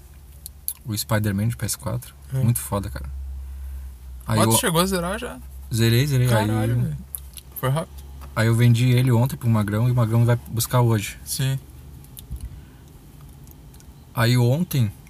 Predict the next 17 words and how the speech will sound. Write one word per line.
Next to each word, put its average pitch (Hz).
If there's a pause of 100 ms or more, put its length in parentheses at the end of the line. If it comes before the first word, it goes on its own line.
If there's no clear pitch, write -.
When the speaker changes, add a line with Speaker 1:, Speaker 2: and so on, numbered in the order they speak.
Speaker 1:
ontem 131
de 131
noite 131
eu -
tava 117
vendo 123
uns 120
vídeos. 117 (220)
Tipo, -
eu, 113 (460)
eu 117
queria 135
platinar 135
o 131
jogo, 104 (220)
mas 104
Speaker 2:
Sim. 135